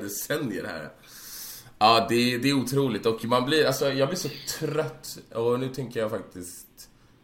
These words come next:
referera ännu en gång till vår kära grupp här, inte klubbsvetsiga gruppen, men man blir så jäkla trött på vissa människor som hela tiden, efter minsta dåliga resultat, och ja, det har varit en lite sämre period nu, men alltså, hur kan man inte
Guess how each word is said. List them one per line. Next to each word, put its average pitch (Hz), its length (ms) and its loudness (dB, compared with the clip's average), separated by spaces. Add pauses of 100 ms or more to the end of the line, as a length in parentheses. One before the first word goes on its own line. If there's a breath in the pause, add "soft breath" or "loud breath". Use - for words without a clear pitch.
(180 soft breath)
referera - 360 -6
ännu 127 300 0
en 135 100 0
gång 90 200 -2
till 92 120 -10
vår 85 140 -8
kära 92 580 -2
grupp 120 360 -6
här, 87 140 -4
inte 87 220 -8
klubbsvetsiga 92 520 -6
gruppen, 95 280 -6
men 87 140 -4 (420 soft breath)
man 147 180 -2
blir 156 120 0
så 101 100 -4
jäkla 95 600 -2
trött - 440 -8
på 85 80 -6
vissa 87 260 -8
människor 80 520 -10 (600 soft breath)
som - 160 -8 (180)
hela 139 380 0
tiden, 98 320 -6
efter 110 220 -8
minsta 123 920 -4 (100)
dåliga 107 440 -2
resultat, 98 420 -6
och 147 80 -4
ja, 165 260 2
det 151 60 2
har 156 120 4
varit 139 300 0
en 127 100 -2
lite 113 160 -4
sämre 98 400 -2
period 98 460 -6
nu, 71 180 -6 (880 soft breath)
men 139 180 0
alltså, 127 480 0
hur 156 280 -4
kan 139 200 -4
man 113 140 -4
inte 110 280 -4